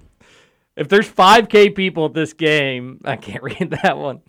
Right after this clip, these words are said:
And then I responded back and said, "Hey, just relax, fella."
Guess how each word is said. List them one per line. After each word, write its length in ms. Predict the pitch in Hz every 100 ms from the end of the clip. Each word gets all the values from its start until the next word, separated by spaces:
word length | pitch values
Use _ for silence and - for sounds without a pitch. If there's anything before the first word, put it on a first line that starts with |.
| _ _ _ _ _ _ - -
And 100 | 147
then 100 | 160
I 80 | 175
responded 480 | 180 - 151 139 123
back 240 | 135 123
and 100 | 135
said, 140 | 160 170
"Hey, 120 | 175
just 220 | 190 -
relax, 400 | 123 101 95 -
fella." 360 | 107 98 120